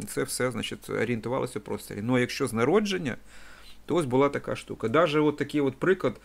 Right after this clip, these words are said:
значить, один, значить, чоловік, він дуже довго тренувався, і, в принципі, майже, майже він от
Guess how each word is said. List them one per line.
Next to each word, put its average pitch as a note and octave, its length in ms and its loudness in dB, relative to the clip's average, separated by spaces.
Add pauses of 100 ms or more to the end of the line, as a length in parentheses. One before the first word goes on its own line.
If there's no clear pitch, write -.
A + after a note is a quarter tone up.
(380)
значить, B2+ 360 0
один, C3+ 300 4
значить, A#2 600 -2
чоловік, C3+ 460 2
він A2+ 200 -2
дуже B2 260 2
довго C3+ 280 4
тренувався, A#2 720 -2
і, C#3 80 -2
в - 60 -8
принципі, D3 540 2
майже, B2+ 440 4
майже A#2+ 440 4
він A2 240 0
от A#2 220 2